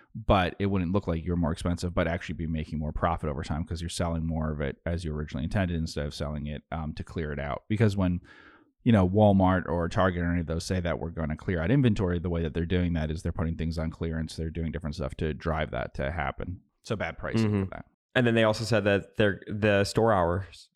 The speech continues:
Speaker 2: uh, have been reduced as well, which we talked a lot about that too, right? Um, do you think eventually things will go back to
Speaker 1: No.
Speaker 2: being open longer, kinda how they were pre-covid, as soon as competitors do that? Or do you think that's here to stay?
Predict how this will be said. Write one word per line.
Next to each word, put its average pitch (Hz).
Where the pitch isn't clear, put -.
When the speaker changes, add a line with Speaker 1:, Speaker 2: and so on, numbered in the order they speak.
Speaker 2:
uh, 90
have 101
been 98
reduced 95
as 92
well, 101
which 139
we 170
talked 147
a 139
lot 127
about 120
that 113
too, 104
right? 101
Um, 92
do 143
you 180
think 220
eventually 135
things 123
will 110
go 107
back 101
to 98
Speaker 1:
No. 113
Speaker 2:
being 104
open 104
longer, 101
kinda 104
how 101
they 95
were 95
pre-covid, 101
as 95
soon 104
as 95
competitors 104
do 110
that? 123
Or 98
do 90
you 95
think 95
that's 92
here 82
to 71
stay? 60